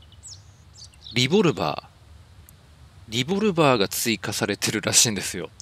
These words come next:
Steamを見たら。で、銃は、まあ、作れないんで、拾うわけで、だと思うんですけども、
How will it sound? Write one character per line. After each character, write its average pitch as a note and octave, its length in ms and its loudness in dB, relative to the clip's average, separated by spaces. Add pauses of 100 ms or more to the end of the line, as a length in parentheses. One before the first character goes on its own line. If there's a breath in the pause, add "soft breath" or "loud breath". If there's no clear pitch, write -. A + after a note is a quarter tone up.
(1120 loud breath)
Steam G#2 800 0
を G2+ 80 -2
見 G#2 140 -2
た F#2 120 -2
ら。 D2+ 220 -4 (2500 loud breath)
で、 A#2 680 0 (600)
銃 E3 560 2
は、 F2 400 6
ま E2 100 -6
あ、 - 80 -12
作 - 300 -6
れ D3+ 100 2
な A#2 120 0
い E2 40 -8
ん D#2+ 160 -14
で、 E2 460 -6 (240)
拾 - 320 -4
う D3 200 0
わ D3+ 100 4
け - 120 -6
で、 E2 260 -4 (560)
だ G2 100 -4
と - 80 -10
思 F2+ 160 -8
う F#2+ 60 -8
ん - 20 -10
で D#2+ 60 -10
す - 100 -8
け - 80 -12
ど E2+ 100 -12
も、 F2 340 -8